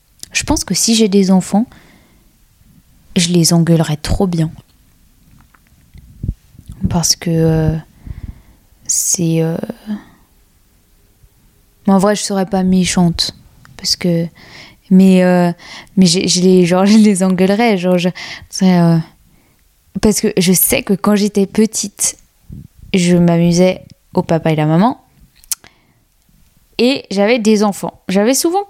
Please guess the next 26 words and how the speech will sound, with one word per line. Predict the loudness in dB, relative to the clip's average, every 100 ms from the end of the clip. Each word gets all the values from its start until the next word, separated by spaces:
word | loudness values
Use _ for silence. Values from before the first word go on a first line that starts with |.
| -4
quatre | -4 -4 -8
enfants | -10 -12
parce | -14 -10 -8
que | -6 -6 -6
pour | 0 2
moi, | 2
c'était | 2 0 0
la | 0 -2
famille | 0 2 2 2
idéale. | 0 4 4 2 0 -2 -6 _ _
Genre, | -4 0 2 2 0 -6 -20 -20 -20 -20 -20 _
euh, | 0 2 4 2 2 2 2 0 -4 _ _ -12 -12 -10
deux | -10 -2 2 2
garçons | 2 -2 -2 -2 0 0 0 -2
et | 0 2
deux | 2 0
filles, | -2 -2 0 0 0 -6 -18 -20 -20 -6 0
euh, | 2 4 4 2 0 -2 -2
un | 2
mari. | 4 4 4 4 4 4 2 -2 -18 -20 -20 _ -2
Euh, | 2 2 2 2 2 2 0 -2 -6 -12 -14 -2
genre, | 0 0
c'était | -4 -2 0
vraiment | 0 2 0 0
la | 0 0
famille | 0 -2 0 0